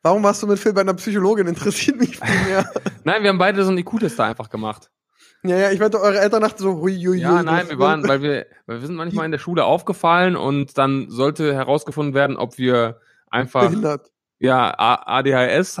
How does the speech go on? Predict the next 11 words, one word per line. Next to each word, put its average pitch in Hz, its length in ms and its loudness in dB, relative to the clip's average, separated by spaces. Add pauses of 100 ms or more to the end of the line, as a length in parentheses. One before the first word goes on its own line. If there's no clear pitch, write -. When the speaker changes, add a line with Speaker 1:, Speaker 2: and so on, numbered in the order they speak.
(120)
Speaker 2:
äh, 151 200 0
Patienten 165 520 -2
sind 175 240 0
oder 151 240 4
ob - 180 -2
wir 151 120 2
einfach 143 260 -6
unterfordert 135 640 -4
sind. 117 340 -10 (800)
Speaker 1:
Oder 285 260 4
dumm. 185 420 0